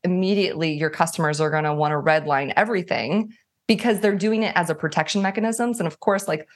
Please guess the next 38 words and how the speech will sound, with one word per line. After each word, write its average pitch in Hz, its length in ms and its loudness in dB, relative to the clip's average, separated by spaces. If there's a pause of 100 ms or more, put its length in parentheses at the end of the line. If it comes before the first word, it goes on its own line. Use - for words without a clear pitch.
(120)
lawyers 240 320 2
want 202 320 0
to 175 80 -4
protect - 460 -2
you, 170 260 -2 (380)
but 226 60 8
a - 20 6
lot 220 320 2
of 240 80 -6
times, 165 420 0
like, 156 260 -2 (440)
in 208 100 4
the 190 140 0
early 226 320 0
days, 165 340 -2
you 180 140 2
don't 208 260 -2
need 185 460 0
something 147 600 -2 (200)
so 170 800 0
rigid. 151 600 -2 (300)
And 185 160 2
so 190 100 0
we 175 320 -2
tried 190 280 -2
to - 120 -6
make 156 400 -2 (180)
our 156 280 2
early 165 240 0
contracts 151 600 -2
to 170 100 -4
be 151 160 -2
very 175 480 0
easy 170 340 -4
in, 214 380 -2
very 151 300 0
easy 147 440 -4
out 190 320 -2